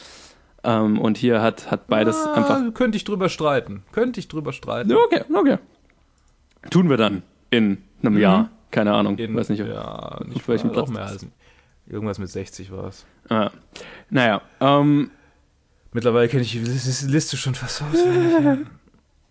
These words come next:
Speaker 2: Nee, ich glaub, es war sogar weiter oben. Ja, neunundvierzig. Okay,
Speaker 1: Oh mein
Speaker 2: ich kenn
Speaker 1: Gott,
Speaker 2: doch
Speaker 1: das
Speaker 2: nicht
Speaker 1: ist
Speaker 2: so
Speaker 1: echt
Speaker 2: gut
Speaker 1: weit oben.
Speaker 2: auswendig.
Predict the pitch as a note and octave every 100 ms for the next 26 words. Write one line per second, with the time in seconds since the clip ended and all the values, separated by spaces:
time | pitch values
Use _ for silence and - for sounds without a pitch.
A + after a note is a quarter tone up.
0 | _ B2+ B2+ - - G#2 - - - F#2
1 | F#2 G2+ G2 - C3+ E3+ B3+ C4+ A3+ A#3
2 | D#3 F#3 G3 - - - - - D3+ D3+
3 | G2+ G#2 A#2 - A2 - A#2 - G#2+ -
4 | A2 A2